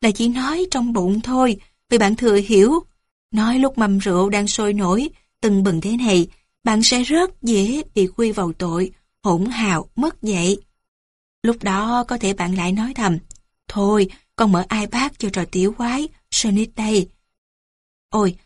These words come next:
con ghét về quê, con ghét, con ghét. Thằng Tuấn Anh cũng từng rơi vào tình cảnh như vậy. Bà nó thường thích về quê Đà Nẵng vào những dịp có thể. Những lúc nó ngồi sầu mến mỏ đó, thì thằng Tuấn em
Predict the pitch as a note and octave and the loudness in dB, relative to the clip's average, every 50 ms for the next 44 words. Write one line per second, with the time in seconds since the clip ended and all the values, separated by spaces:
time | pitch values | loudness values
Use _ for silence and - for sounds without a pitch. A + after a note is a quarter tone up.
0 | _ _ - - A3 G3+ F#3 F3+ F#3+ B3 D#4+ F4+ - - A#3 G3+ E3 - - - | _ _ -8 -6 -2 -2 -2 -2 -2 -4 -4 -4 -4 -4 -2 -2 -2 -4 -6 -4
1 | G#3+ A3 A3 G3 - _ _ _ _ _ _ _ - - - - F3 D#3+ D#3+ F3 | -2 -2 -2 -4 -6 _ _ _ _ _ _ _ -20 -14 -10 -8 -8 -8 -8 -8
2 | - A3+ C4+ E4 - - _ _ _ _ - - A3+ F#3 D#3+ E3+ F3+ G#3+ A#3+ D#4+ | -8 -8 -8 -8 -10 -12 _ _ _ _ -6 -4 -4 -4 -4 -4 -4 -4 -4 -4
3 | D#4+ - _ _ _ _ _ _ _ _ _ _ _ _ _ _ _ _ _ _ | -4 -8 _ _ _ _ _ _ _ _ _ _ _ _ _ _ _ _ _ _
4 | - - G#3 E3+ F3 - G3+ G#3+ A3 - A3 G#3+ G#3+ G#3 G3 - G#3 A3+ A#3 - | -10 -6 -6 -6 -4 -4 -4 -4 -4 -2 -2 0 0 -2 0 -2 -2 -2 0 0
5 | A3+ F#3+ F#3 F3+ - - B3+ B3+ B3 A#3+ A#3 G3 F3+ - F3+ E3 - E3+ F3 A3+ | 0 0 0 0 0 -2 -2 -2 -2 -2 -2 -4 -2 -4 -4 -4 -4 -6 -6 -4
6 | B3+ B3+ G#3+ G3+ G3+ F#3 E3 F3 F#3 F#3 - _ _ _ _ _ _ _ _ _ | -4 -4 -4 -4 -4 -4 -2 -2 -2 -2 -4 _ _ _ _ _ _ _ _ _
7 | _ _ _ - G#3 F#3+ F#3+ F3+ F3 F#3 F#3+ G3+ A3 A#3 A#3+ A#3+ A#3 - _ _ | _ _ _ -10 -6 -4 -4 -2 -2 -2 -2 0 0 0 0 -2 -4 -10 _ _
8 | _ _ _ - - G3+ F3+ E3 E3 - C4+ C#4+ - - A3 F3 - G3+ G#3+ G3+ | _ _ _ -6 -2 -2 -2 -2 -2 -4 -8 -8 -4 -4 -4 -2 -2 -4 -4 -4
9 | G3+ F3 E3+ E3+ F3+ E3 E3 G3 B3+ D#4 - - - A3 F#3 E3 E3+ F#3 A3 - | -4 -4 -4 -4 -4 -2 -2 -4 -4 -6 -8 -4 -2 -2 -2 -2 -2 -6 -4 -4
10 | - - - - - A3 B3 C#4 - A3+ G#3 E3+ F3+ G#3+ D4 D#4+ - _ _ _ | -6 -6 -6 -8 -10 -10 -8 -6 -6 -4 -2 -2 -2 -2 -4 -6 -12 _ _ _
11 | _ _ _ _ _ _ _ _ _ - G#3+ F#3+ E3 F3+ G#3+ A#3 C4 C4 C4 C4 | _ _ _ _ _ _ _ _ _ -2 0 0 0 0 0 -2 -2 -2 -4 -4
12 | B3 B3 A#3 G3 E3 D#3+ - F#3+ F3 E3 F#3 F3+ F3+ E3+ G3+ B3+ C4 A3 F3 F3+ | -4 -2 -2 -2 -2 -2 -2 -2 -2 -4 -2 -2 -2 0 0 0 0 -2 -2 -2
13 | G#3 A#3+ A#3+ C4+ D4 D4 - _ _ _ _ _ - - A#3 A#3 A#3 G#3+ G#3 - | -2 -2 -4 -4 -4 -6 -8 _ _ _ _ _ -2 -2 0 0 0 -2 -2 -2
14 | C4 C#4+ D#4 D4 C4+ C4 B3+ A#3 | -4 -4 -4 -4 -2 -2 -2 -2